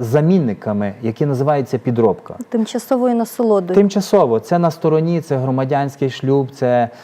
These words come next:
Speaker 1: е, віртуальне знайомство, це інтернет, це, е,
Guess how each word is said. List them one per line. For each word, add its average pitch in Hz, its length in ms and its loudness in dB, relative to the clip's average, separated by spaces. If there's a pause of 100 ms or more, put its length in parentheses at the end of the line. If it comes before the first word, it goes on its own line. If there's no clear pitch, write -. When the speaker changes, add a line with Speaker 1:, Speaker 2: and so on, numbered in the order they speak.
(240)
Speaker 1:
е, 117 580 4
віртуальне 139 480 0
знайомство, 135 600 -2
це 120 200 -4
інтернет, 127 760 -2
це, 120 500 0 (480)
е, 110 520 0